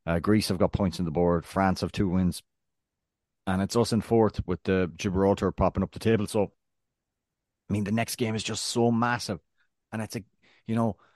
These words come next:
that is the real measure, measure of, of progress under Stephen Kenny. Um, can we go to Greece and get the result we need?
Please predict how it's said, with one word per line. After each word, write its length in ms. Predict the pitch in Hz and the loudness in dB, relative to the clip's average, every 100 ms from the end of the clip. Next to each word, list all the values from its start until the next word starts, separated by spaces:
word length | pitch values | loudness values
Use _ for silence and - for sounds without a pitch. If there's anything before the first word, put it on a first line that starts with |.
| _ _ _ _ - | _ _ _ _ 0
that 200 | 151 160 | 4 4
is 80 | 123 | 4
the 100 | 139 | 2
real 280 | 135 131 120 | 4 2 2
measure, 520 | 113 117 117 101 117 | 0 0 0 -2 -2
measure 360 | 113 117 101 98 | 0 0 0 0
of, 200 | 90 - | -2 -6
of 140 | 98 | -6
progress 360 | - 110 98 92 | -2 -2 -2 -4
under 140 | 101 | -8
Stephen 320 | 82 101 90 90 | -8 -6 -6 -8
Kenny. 380 | 90 85 71 _ _ _ _ _ _ _ _ | -8 -10 -12 _ _ _ _ _ _ _ _
Um, 500 | 87 85 80 78 71 - _ _ _ _ _ _ _ _ _ | -10 -8 -8 -10 -14 -20 _ _ _ _ _ _ _ _ _
can 240 | - 107 | -6 -2
we 100 | 101 | 0
go 160 | 101 98 | 0 0
to 80 | 92 | -2
Greece 400 | 87 87 78 - | -6 -8 -8 -10
and 100 | 90 - | -12 -8
get 240 | - 107 - | -6 -6 -4
the 100 | 95 | -2
result 360 | 90 95 95 | 0 2 0
we 160 | 85 85 | -2 -4
need? 340 | 80 69 69 | -4 -8 -12